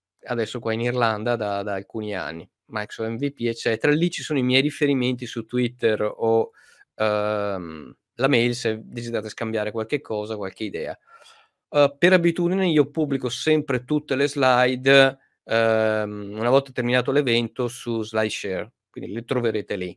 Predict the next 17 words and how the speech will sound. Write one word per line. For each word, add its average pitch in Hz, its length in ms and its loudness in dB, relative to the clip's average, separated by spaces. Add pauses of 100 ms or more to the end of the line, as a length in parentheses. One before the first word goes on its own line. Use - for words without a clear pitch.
(120)
se - 180 -16
siete 110 200 -12
interessati 104 500 -8
a 107 60 -10
qualcosa. 170 600 0 (540)
E 127 420 0
quest'oggi 170 480 2
ho 151 120 4
anche 139 280 0
quattro 160 460 -2
pagine 151 800 2
di 147 360 0
link 147 800 2
a 127 480 2
articoli, 127 1080 -2
ehm, 113 380 0
report, 123 960 0